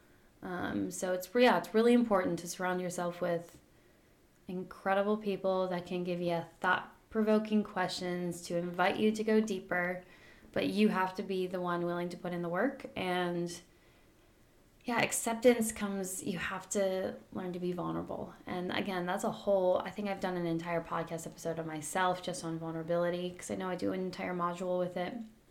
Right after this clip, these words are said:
with my one-on-one girls, because when it comes to building any sort of relationship, if it's with yourself,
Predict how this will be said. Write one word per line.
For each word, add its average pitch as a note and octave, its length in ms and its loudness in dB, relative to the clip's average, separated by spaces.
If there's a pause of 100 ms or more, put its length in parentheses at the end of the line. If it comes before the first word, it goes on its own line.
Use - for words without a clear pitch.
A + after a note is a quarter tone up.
(540)
with A3 180 4
my G#3 80 4
one-on-one G3+ 400 2
girls, A3 340 6
because G#3 520 -2 (1000)
when A3+ 160 4
it A3 100 2
comes A#3+ 180 4
to B3 80 6
building A3 400 6
any G#3 240 4
sort G#3 220 4
of G3 80 0
relationship, F3 640 0
if E3 180 -2
it's F3 160 -2
with E3+ 160 -2
yourself, G3 640 0